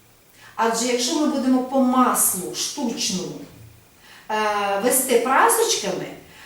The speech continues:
е, олійка може кипіти і волосинка може горіти. Далі. Дуже великий вибір у нас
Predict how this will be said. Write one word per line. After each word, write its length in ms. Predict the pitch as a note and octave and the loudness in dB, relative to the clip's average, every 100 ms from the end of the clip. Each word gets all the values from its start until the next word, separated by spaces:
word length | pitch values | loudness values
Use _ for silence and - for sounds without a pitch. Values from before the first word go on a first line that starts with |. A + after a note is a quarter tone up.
| - G3 | -16 -10
е, 320 | G3 G3 F#3+ G3+ | -8 -4 -2 4
олійка 480 | A#3 B3 D4+ D4+ | 4 4 0 0
може 420 | B3 B3+ B3 G3 F#3+ - | 2 4 2 0 -2 -4
кипіти 500 | G#3+ - F3+ G3 - | -8 -6 -6 -4 -2
і 180 | F4+ A#3+ | -2 -2
волосинка 580 | F#3 F3+ A3 - - | -2 -2 -2 -2 -2
може 320 | C4+ F#3+ G#3 C4 D4 | -2 -2 -2 -4 -4
горіти. 600 | D#4+ G#3+ F#3 F#3 F#3+ F#3 - - F4 F4 D#4+ - B3 B3 E3+ - - - | -2 -2 -4 -6 -10 -12 -18 -20 -20 -20 -20 -18 -18 -16 -18 -20 -20 -20
Далі. 500 | A3 C#4 B3+ A3 A3 - - - - - | -10 -4 -4 -4 -10 -16 -20 -20 -20 -16
Дуже 420 | F#3+ D4 G4+ G4+ | -8 2 4 4
великий 560 | G4+ D4+ D4+ D4+ C#4 B3+ | 2 2 0 -2 -2 0
вибір 520 | G#3+ A#3 F4+ G#3+ F#3+ F#3+ | 4 4 4 2 0 -4
у 140 | G#3+ | -4
нас 360 | A#3 C4+ F4+ - | 0 2 2 -2